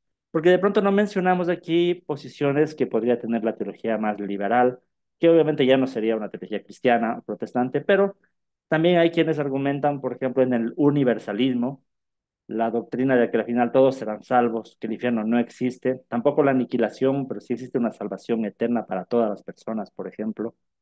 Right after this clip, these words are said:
Hay teólogos como, no sé si han escuchado ustedes de Rob Bell, en, en YouTube tiene algunos videos, cosas así. Él tiene este libro que se llama El amor gana, Love Wins,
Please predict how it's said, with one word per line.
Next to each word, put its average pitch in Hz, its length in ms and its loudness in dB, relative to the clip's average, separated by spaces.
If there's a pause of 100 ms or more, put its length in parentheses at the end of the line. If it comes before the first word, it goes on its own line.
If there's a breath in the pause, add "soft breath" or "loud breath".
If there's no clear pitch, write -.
(720)
Hay 123 360 2
teólogos 131 480 4
como, 107 500 -6 (840)
no 123 120 -2
sé 131 80 -2
si 143 100 0
han 131 100 4
escuchado 120 500 0
ustedes 113 380 -4
de 101 100 -6
Rob 110 320 -4
Bell, 117 400 -2 (600)
en, 95 520 -16 (440)
en - 380 -6
YouTube 170 320 0
tiene 147 200 0
algunos 127 440 -2
videos, 107 400 -4
cosas 104 240 -10
así. 110 320 -4
Él 120 100 0
tiene 135 220 0
este 131 160 -4
libro 131 280 2
que 131 80 -10
se 120 80 -4
llama 117 400 -2
El 107 120 -4
amor 113 280 -4
gana, 143 380 -6
Love 117 260 -4
Wins, 139 540 -6